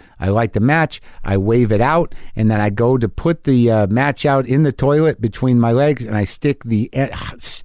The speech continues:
the smoldering ember of the tip of the match right on to the top of my dick. And I, I branded it. This was not a good situation. I had another day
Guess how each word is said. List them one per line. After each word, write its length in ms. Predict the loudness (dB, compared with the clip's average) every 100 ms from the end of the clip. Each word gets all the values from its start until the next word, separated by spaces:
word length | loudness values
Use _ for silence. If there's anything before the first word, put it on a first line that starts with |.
| -4
the 120 | -4
smoldering 760 | -4 0 2 2 2 2 2 2
ember 380 | 0 2 0 -2 -8 -2
of 100 | -2
the 100 | 0
tip 240 | -2 -2
of 60 | 0
the 60 |
match 340 | 2 0 -2 -8 -18 -12
right 480 | -2 0 2 2 2
on 320 | 2 2 0 -2 -14 -4
to 80 |
the 100 | -2
top 280 | 0 -2 0
of 60 | 0
my 120 | 0
dick. 340 | 2 0 -2 -12 -16 -18 -18 -20 -10
And 140 | -4 -2
I, 120 | -2
I 120 | -2
branded 600 | -2 0 0 0 0 0
it. 300 | 0 -4 -8 -16 -20 -20 -20 -20 -20 -12
This 180 | -2 0
was 160 | 0 0
not 260 | 2 2 0
a 60 |
good 200 | 0 -2
situation. 720 | -2 -4 0 2 0 -2 -8 -12 -20 -6
I 100 | -2
had 100 | 2
another 340 | 4 2 2 2
day 420 | 2 2 0